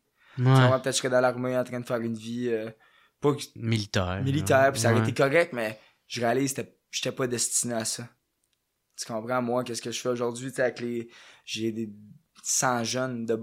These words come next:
Speaker 2: tu sais, cent enfants, là, des jeunes de trois à, à dix-sept ans, puis j'ai des adultes qui boxent pour moi, on voyage à travers le Québec, on travaille, on voyage à travers le Canada,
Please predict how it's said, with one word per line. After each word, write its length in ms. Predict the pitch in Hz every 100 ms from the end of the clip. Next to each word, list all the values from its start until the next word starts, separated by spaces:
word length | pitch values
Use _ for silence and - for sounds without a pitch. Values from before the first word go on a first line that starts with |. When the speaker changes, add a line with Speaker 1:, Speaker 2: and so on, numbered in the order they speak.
| 143 120
Speaker 2:
tu 100 | 143
sais, 40 |
cent 320 | 135 143 143
enfants, 420 | 127 123 - 135
là, 100 | 139
des 140 | 127 123
jeunes 160 | 127 123
de 80 |
trois 440 | 113 - 120 131 127
à, 360 | 110 107 101 - - _ _ _ _
à 160 | - 95 95 98 110 - - 95 95 107
dix-sept 540 | 110 117 117 - 117 -
ans, 200 | 120 117
puis 80 | 113
j'ai 40 |
des 260 | 110 120 117
adultes 360 | 113 113 123 117
qui 100 | 117
boxent 180 | 120
pour 160 | - 123
moi, 160 | 123 123
on 40 | 117
voyage 320 | 117 120 117
à 60 |
travers 400 | 110 117 113 113
le 120 | 110 110
Québec, 400 | 117 113 120 117
on 80 | 113
travaille, 420 | 117 117 113 101
on 20 | 113
voyage 280 | 120 123 117
à 40 |
travers 200 | 113 120
le 80 | 117
Canada, 580 | 113 131 117 117 123